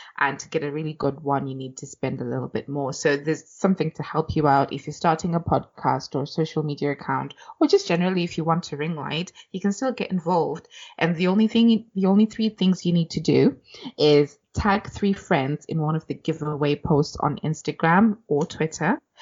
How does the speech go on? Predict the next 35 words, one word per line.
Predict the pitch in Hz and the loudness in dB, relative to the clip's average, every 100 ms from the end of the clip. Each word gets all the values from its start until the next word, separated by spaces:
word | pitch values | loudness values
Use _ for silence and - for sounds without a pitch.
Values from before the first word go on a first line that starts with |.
| - - - - - _ _ _ _ | -20 -18 -20 -20 -20 _ _ _ _
and | 170 165 | -2 0
make | 165 170 | -2 -2
sure | - 190 | 0 0
you're | 175 | 0
subscribed | 165 - - - 156 - | -4 -10 -8 -4 -4 -4
to | - | -8
the | |
Tea | 156 165 | -4 0
Lady | 156 151 160 | 2 0 -2
podcast | - 151 - 156 180 160 | -4 -6 -2 0 0 -2
on | 160 | -2
any | - 151 147 | -4 -4 -2
of | 143 - | -4 -4
the | - | -4
platforms, | - 151 - - 170 202 220 | 0 0 0 2 6 6 4
so | - | -2
either | - 147 143 | 0 0 0
YouTube, | 139 151 156 - 175 151 147 156 _ _ _ _ _ | -2 -4 -6 -4 -2 0 -2 -4 _ _ _ _ _
Apple | 156 151 | -4 -2
Podcasts, | - 165 - 151 139 147 - _ | -2 -4 -2 0 2 0 -6 _
Spotify, | - 139 - - 139 143 - | -6 -6 -6 -6 -4 -4 -6
et | 147 | -14
cetera. | - - - 147 135 208 _ _ _ - | -12 -12 -8 -6 -4 -6 _ _ _ -6
And | 151 151 | -4 -4
the | 143 | -6
third | - 170 170 | 0 0 2
thing | 170 160 | 0 0
you | 143 | -2
need | 151 - | -4 -6
to | - | -2
do, | 151 | 0
which | 147 | 0
is | 135 | -2
really | 147 160 190 | 2 4 4
important, | 185 160 139 - 139 147 | 4 4 2 0 -4 -4